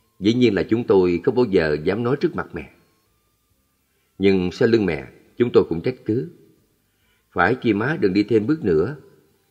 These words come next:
Phải chi má gửi anh chị em mình vào cô nhi viện có lẽ còn tốt hơn", vân vân.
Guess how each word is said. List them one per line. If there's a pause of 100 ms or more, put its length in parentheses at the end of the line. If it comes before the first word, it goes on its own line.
(120)
Phải
chi
má (140)
gửi
anh
chị
em
mình (380)
vào
cô
nhi
viện
có
lẽ
còn
tốt
hơn", (240)
vân
vân.